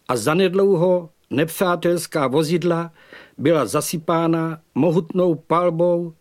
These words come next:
slavných sovětských kaťuší. Tehdy jsem poprvé viděl účinnost palby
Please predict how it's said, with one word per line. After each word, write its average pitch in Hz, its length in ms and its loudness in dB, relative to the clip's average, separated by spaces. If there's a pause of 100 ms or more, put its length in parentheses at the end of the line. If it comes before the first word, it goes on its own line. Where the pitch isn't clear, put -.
(100)
slavných 175 720 -2
sovětských 156 720 -2
kaťuší. - 640 -6 (1400)
Tehdy 196 400 2
jsem 170 280 0
poprvé 180 560 2
viděl 139 520 -2 (140)
účinnost 180 600 0 (100)
palby 165 500 0